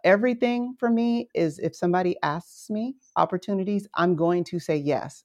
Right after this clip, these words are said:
It doesn't matter if I'm scared. "You wanna go skydiving?" "Yeah, why not? You know, let's do it." "You wanna come to Thailand next week?" "Sure, yeah, let's see if we can find a ticket." Yeah. So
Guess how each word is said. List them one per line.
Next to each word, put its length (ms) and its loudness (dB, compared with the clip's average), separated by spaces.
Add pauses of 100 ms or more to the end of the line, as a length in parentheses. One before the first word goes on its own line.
(120)
It 100 2
doesn't 280 2
matter 340 2
if 120 -6
I'm 140 -4
scared. 480 -4
"You 80 0
wanna 160 2
go 100 2
skydiving?" 500 0
"Yeah, 280 6
why 180 6
not? 300 4
You 80 0
know, 100 4
let's 220 -2
do 160 -2
it." 180 -6 (380)
"You 180 4
wanna 220 6
come 220 4
to 60 0
Thailand 480 2
next 200 -6
week?" 200 0
"Sure, 400 10
yeah, 220 4
let's 220 4
see 60 2
if 60 0
we 100 -2
can 140 2
find 200 2
a 40 -2 (120)
ticket." 340 -4
Yeah. 200 4 (680)
So 480 2